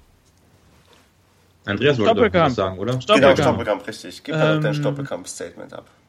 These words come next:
Speaker 2: Genau, ich glaube, was war das, im vorletztes Spiel oder so, wo,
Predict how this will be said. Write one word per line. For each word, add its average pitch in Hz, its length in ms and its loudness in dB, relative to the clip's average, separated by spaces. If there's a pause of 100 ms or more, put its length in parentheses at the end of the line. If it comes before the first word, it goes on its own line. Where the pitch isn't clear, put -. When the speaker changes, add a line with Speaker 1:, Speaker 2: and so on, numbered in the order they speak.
(400)
Speaker 2:
Genau, 160 200 2
ich 147 180 -6
glaube, 151 300 2
was 156 160 -2
war 175 80 4
das, 170 160 2
im 147 100 0
vorletztes 202 480 2
Spiel 196 300 -2
oder 190 180 4
so, 185 320 4
wo, 156 400 6